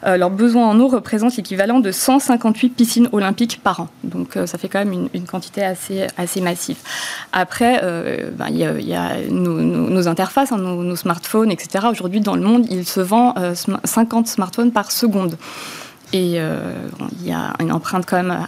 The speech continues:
assez, euh, considérable au niveau, euh, de leur, euh, production, d'une part, parce qu'il faut soixante-dix matériaux différents dans un téléphone.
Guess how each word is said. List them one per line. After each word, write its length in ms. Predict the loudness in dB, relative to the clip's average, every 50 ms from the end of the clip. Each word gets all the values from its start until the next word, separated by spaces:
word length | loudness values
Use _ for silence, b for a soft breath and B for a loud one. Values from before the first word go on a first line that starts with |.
| -6 -6
assez, 400 | -4 -4 -4 -4 -2 0 2 2
euh, 80 | 2 0
considérable 680 | -2 -4 -4 -4 0 0 0 2 2 2 0 0 -2
au 100 | -2 -2
niveau, 360 | -2 -2 -2 -2 -2 0 2
euh, 140 | 2 0 0
de 320 | 0 -2 -2 -2 0 0 0
leur, 240 | 0 0 0 -2
euh, 140 | -4 -4 -4 -6 -6 -2
production, 420 | 0 0 2 2 2 4 4 6
d'une 180 | 6 6 6 4
part, 180 | 2 0 -2
parce 140 | -6 -12 -12
qu'il 140 | -12 -12 -10
faut 180 | -6 -6 -4
soixante-dix 600 | -2 -2 -2 -2 0 0 0 0 2 2 2 4 4
matériaux 400 | 2 2 0 0 0 0 0 -2
différents 340 | -4 -4 -2 -2 0 0 0
dans 220 | 0 -2 -2 -2
un 180 | 0 0 0 0
téléphone. 460 | 0 0 0 0 2 2 2 4